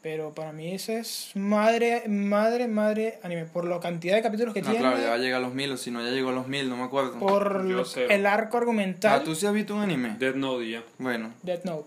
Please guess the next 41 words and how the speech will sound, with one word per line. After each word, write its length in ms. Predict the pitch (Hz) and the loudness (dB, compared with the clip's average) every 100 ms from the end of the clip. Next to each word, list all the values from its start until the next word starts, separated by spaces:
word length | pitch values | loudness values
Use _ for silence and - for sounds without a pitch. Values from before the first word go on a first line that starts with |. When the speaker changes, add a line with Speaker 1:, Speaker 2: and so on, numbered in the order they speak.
| - | -6
Speaker 2:
Pero 140 | 123 127 | 0 4
Death 180 | 123 135 | 4 4
Note 360 | 151 160 175 | 4 4 2
es 400 | 170 - - 180 | 0 -10 -12 -6
Speaker 1:
Buenísimo, 800 | 190 214 185 190 170 156 160 160 | 2 4 4 4 0 -2 -2 -4
Speaker 2:
buenísimo. 60 | 170 170 175 - - | -6 -6 -4 -6 -8
Speaker 1:
buenísimo. 20 | 117 | -6
Speaker 3:
Ah, 20 | |
Speaker 1:
Death 100 | - | 0
Speaker 3:
pero 160 | 127 | 4
Speaker 1:
Note 120 | 127 101 | 6 6
Speaker 3:
esa 80 | - | 4
en 40 | - | 0
el 60 | |
Speaker 1:
buenísimo. 180 | 147 131 127 | 0 2 2
Speaker 3:
mundo 140 | 131 | 2
de 60 | 139 | 2
la 100 | 123 | 2
serie 220 | 131 139 | 0 -4
es 40 | 143 | -4
como, 380 | 139 123 113 | -6 -6 -8
¿a 80 | 113 | -10
qué 100 | - | -10
es 60 | 123 | -8
lo 80 | 135 | -6
equivalente? 500 | 139 120 123 127 - - - - | -4 -2 -4 -8 -12 -20 -20 -16
Speaker 2:
Cónchale. 580 | 104 110 107 127 123 110 | -10 -8 -4 0 0 0
Speaker 1:
De- 100 | 104 - _ _ _ _ - - 120 131 | -6 -14 _ _ _ _ -20 -4 2 2
Speaker 2:
Death 100 | 151 | 2
Note, 420 | 160 180 151 131 | 2 4 4 2
yo 100 | 131 | -4
podría 300 | 147 151 165 | -2 0 2
decir 500 | 151 156 170 165 127 | 0 0 0 0 -2
que 240 | - 131 131 | -4 -4 -2
en 60 | 127 | -4
el 100 | 127 | -4
mundo 300 | 135 151 175 | -4 -2 -2
de 40 | |
las 160 | 156 - | -2 -4
series 640 | - 175 139 120 - - - - - - - _ | -2 -2 -2 -4 -8 -18 -20 -20 -20 -20 -20 _
es 80 | - | -18